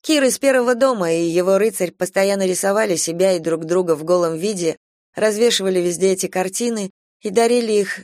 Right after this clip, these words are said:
другим на день рождения. Августин сказал, что Кир их все привез из дома Ханаанского". "А почему ты их не уберешь?" "В будущем мне понадобится такая энергия",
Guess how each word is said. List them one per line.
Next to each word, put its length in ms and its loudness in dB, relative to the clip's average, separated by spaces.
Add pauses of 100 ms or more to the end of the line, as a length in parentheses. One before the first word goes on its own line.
другим 440 -2
на 140 -4
день 200 -2
рождения. 680 -4 (420)
Августин 500 -2
сказал, 360 0
что 240 -2
Кир 300 -2
их 100 -2
все 180 -4
привез 400 -2
из 100 -8
дома 280 -2
Ханаанского". 840 -8 (720)
"А 280 -2
почему 380 -2
ты 280 -4
их 160 -8
не 160 -6
уберешь?" 560 -6 (760)
"В 80 -4
будущем 460 2
мне 160 0
понадобится 640 -2
такая 400 -4
энергия", 640 -6